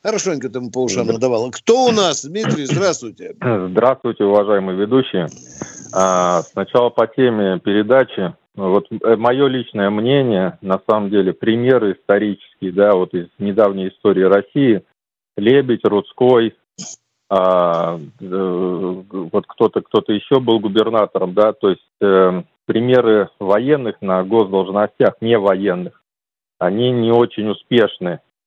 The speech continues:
Speaker 2: Вот. Мне кажется, что военные должны заниматься военными вопросами, а управленцы должны готовиться специально и, собственно говоря, быть заточены именно вот под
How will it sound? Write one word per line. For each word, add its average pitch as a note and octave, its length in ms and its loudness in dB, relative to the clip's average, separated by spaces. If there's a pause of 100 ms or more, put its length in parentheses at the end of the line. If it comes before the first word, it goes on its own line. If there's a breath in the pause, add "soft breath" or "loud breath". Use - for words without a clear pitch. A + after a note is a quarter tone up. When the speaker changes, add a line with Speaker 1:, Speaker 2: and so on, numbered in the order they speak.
(180)
Speaker 2:
Вот. F#2+ 260 -2
Мне A#2 160 0
кажется, A2+ 420 -2
что G2+ 520 2 (440)
военные A2 480 0
должны G2+ 400 -2
заниматься G2 680 -4 (240)
военными A#2+ 540 0
вопросами, A2 840 0
а F#2+ 320 2
управленцы A2 640 -2
должны G2 400 -2
готовиться G#2+ 580 0
специально F#2+ 600 -2
и, G2 440 -2 (640)
собственно G2 300 -2
говоря, F#2+ 340 4
быть G2 220 -4
заточены G2+ 640 0
именно F#2+ 240 -2
вот F2+ 240 -2
под G2+ 280 -2